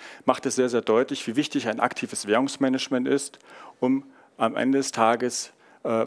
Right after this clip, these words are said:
Volatilitäten und Schwankungen auf das Unternehmensergebnis aktiv zu managen. Eine vermeintliche Vollsicherung mit Devisentermingeschäften oder auch mit Devisenoptionen, ähm, ist nur auf den ersten Blick die optimale Lösung.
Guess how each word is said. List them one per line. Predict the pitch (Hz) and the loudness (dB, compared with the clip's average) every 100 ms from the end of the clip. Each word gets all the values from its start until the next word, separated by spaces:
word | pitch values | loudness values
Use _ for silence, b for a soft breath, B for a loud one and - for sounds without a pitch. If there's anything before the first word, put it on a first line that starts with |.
| 170 | -4
Volatilitäten | 123 120 120 - 110 107 135 139 143 - | -2 0 0 -2 -6 0 0 0 -6 -6
und | 117 - | -8 0
Schwankungen | 101 120 127 127 123 | 0 0 -2 -2 -4
auf | - 107 | -4 -4
das | 120 120 | -2 -4
Unternehmensergebnis | 110 107 123 127 117 113 - 110 - | -4 -2 0 0 -2 -4 -4 -8 -6
aktiv | 113 - 117 - | -8 -4 -8 -6
zu | 120 | -6
managen. | 104 98 98 - - _ _ _ _ _ _ - B B B B | -4 -2 -4 -8 -12 _ _ _ _ _ _ -20 B B B B
Eine | - 135 139 | 2 2 4
vermeintliche | 135 127 175 180 160 156 160 151 - | 4 6 4 0 0 2 0 -4 -12
Vollsicherung | - 170 160 151 147 143 165 202 - - _ _ _ _ | 2 2 4 0 2 2 2 -2 -12 -20 _ _ _ _
mit | 120 - | -4 0
Devisentermingeschäften | 131 135 131 117 156 170 - 139 - 127 | -2 -2 -2 0 0 -2 -2 -4 -2 0
oder | 127 | 0
auch | - | -2
mit | 117 | -6
Devisenoptionen, | 110 147 180 139 - - 120 139 170 _ B B B B B B | -2 -2 -2 -4 -4 -2 0 0 -2 _ B B B B B B
ähm, | 127 123 127 - | 2 2 2 -2
ist | 151 - | -4 0
nur | 135 | 0
auf | - | 0
den | 123 | -2
ersten | - 127 151 | 0 0 0
Blick | - 143 - - | 0 -4 -4 -6
die | - | -4
optimale | - 127 117 117 | -2 0 0 2
Lösung. | 113 104 113 95 | 2 0 0 -4